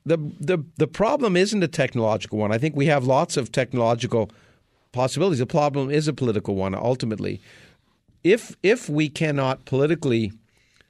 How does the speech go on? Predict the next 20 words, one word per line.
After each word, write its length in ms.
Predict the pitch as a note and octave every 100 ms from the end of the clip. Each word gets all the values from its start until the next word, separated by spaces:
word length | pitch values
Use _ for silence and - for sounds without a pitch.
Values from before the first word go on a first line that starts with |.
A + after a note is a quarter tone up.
| _ _ _ -
encourage 920 | C3+ C3 - G#3 G#3 B2 G#2+ - - _ _ _ _ _ _ _ _ _ _ - _ _ _ _ _ A2
the 120 | A#2+
world 380 | C3+ D#3+ D3 B2+
to 100 | B2+
go 160 | C3+ C3+
on 120 | A#2+
a 60 |
route 340 | A#2 B2 A#2+ -
that, 160 | A2+ -
that 380 | A2 A#2+ A2 -
cuts 300 | C3+ B2 -
carbon 360 | - A#2+ G#2+
emissions, 600 | F#2+ E2+ - F#2+ C3 - _ _ _ _ _ _ -
then 380 | C3 F3+ F#3+ F#3
there 200 | D#3+ F#3
are 200 | A3+ C4
technological 840 | - F#3 - D#3+ D#3+ C#3 B2+ C3
solutions 600 | A#2 D3 F3+ G3+ D#3 B2+
that 180 | C3+ C#3+
may 420 | C#3 D3+ D3+ C#3